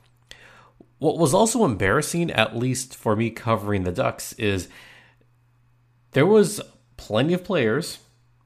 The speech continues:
that did not play in the skills competition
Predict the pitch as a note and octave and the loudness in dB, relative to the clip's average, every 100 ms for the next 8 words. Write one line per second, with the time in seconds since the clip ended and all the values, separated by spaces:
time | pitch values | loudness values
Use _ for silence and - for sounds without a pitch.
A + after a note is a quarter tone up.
0 | _ _ _ A2+ F#2+ F#2+ A2 F#2+ F#2 A2 | _ _ _ -6 -2 -2 -2 -2 -2 -2
1 | - B2 A#2 A2+ - C#3+ - G#2+ F2+ F2+ | -4 -2 -2 -4 -2 -4 -4 -6 -6 -10
2 | - F#2+ F2+ | -8 -8 -8